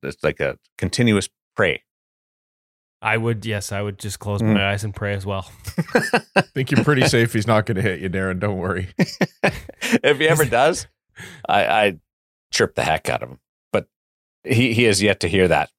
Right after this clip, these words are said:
Speaker 1: Uh, hear, uh, nothing, uh, from me. Uh, so let's get into our, uh, feature interviews. Thomas Speer, uh, and Dustin Wolf.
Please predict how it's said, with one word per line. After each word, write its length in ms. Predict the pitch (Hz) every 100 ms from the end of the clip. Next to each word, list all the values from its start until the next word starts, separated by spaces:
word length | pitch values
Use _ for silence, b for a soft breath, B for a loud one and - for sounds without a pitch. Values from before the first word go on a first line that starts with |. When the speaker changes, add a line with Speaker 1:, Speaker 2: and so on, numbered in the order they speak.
| _ -
Speaker 1:
Uh, 560 | 85 85 85 82 85 65 50
hear, 440 | 92 131 104 76 -
uh, 220 | 85 82
nothing, 500 | 85 113 110 92 80
uh, 220 | 87 76
from 200 | 71 85
me. 120 | 76 - _ _ -
Uh, 140 | 131
so 160 | 127 190
let's 140 | 220
get 100 | 214
into 240 | 190 165 156
our, 280 | 135 123
uh, 240 | 107 110 104 _ _ _ _ _ -
feature 300 | 143 127 120
interviews. 500 | 110 104 107 104 - _ _ _ _ _
Thomas 300 | - 127 127
Speer, 420 | - 113 107 107 -
uh, 380 | 95 87 85 - -
and 540 | 101 92 92 87 85 - 85
Dustin 320 | 98 107 - 90
Wolf. 180 | 92